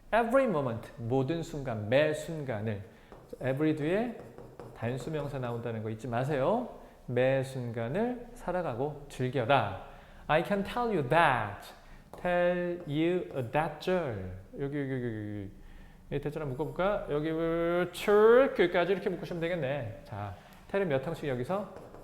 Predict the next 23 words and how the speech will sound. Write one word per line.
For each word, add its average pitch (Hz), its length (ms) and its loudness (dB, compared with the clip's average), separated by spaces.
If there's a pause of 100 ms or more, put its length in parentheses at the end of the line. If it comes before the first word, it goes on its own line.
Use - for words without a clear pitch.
(260)
사 131 160 -2
형식입니다. 165 880 -2 (320)
뭐뭐에게 127 640 0
뭐뭐를, 151 680 2 (300)
너에게 156 1040 2
대절을 139 1000 2
말해줄 131 360 -2
수 131 180 -8
있습니다. 127 600 -2 (360)
즉, 135 100 0
너에게 143 760 4
대절이라고 170 840 4
말할 135 220 2
수 135 140 -6
있습니다. 110 460 -4
That 170 440 6 (480)
right 196 540 8
now, 143 540 8 (480)
바로 170 380 4
지금이 139 800 2 (260)
is 160 360 4
not 185 400 4 (180)
only. 127 540 0